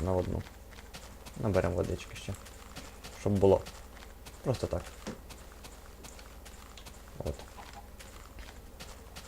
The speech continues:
Де мій, де мій столик? А, вон там він. Там я висадився. <laughs> Де мій павучок? Де мій ручний павучочок?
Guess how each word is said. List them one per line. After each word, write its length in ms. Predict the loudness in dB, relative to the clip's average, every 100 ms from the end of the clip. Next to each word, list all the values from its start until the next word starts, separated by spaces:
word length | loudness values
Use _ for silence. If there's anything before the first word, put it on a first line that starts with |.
| -12 -12 -12 -12 -10 0
Де 200 | 6 8
мій, 160 | 8 4 0
де 140 | 2 4
мій 160 | 4
столик? 360 | 2 -2 -2 0
А, 40 |
вон 260 | 0 2 2
там 180 | 2 0
він. 80 | -2 -4 -8 -12 -12 -12 -14 -14 -16 -12 -12 -12 -14 -6
Там 180 | 0 6
я 120 | 8
висадився. 640 | 8 6 4 0 0 0 -4 -4 -12 -2
<laughs> 260 | 0 4 6 6 4 -6 -10 -12 -10 -8 -8 -8 -8 -8 -12 -12 -12 -12 -12 -12 -12 -14 -10 -2 6
Де 60 |
мій 80 | 8
павучок? 520 | 10 10 12 12 12 8 -10 -12 -14 -8 0
Де 240 | 6 8
мій 180 | 8 10
ручний 400 | 10 8 6 6
павучочок? 720 | 8 8 8 6 4 4 -2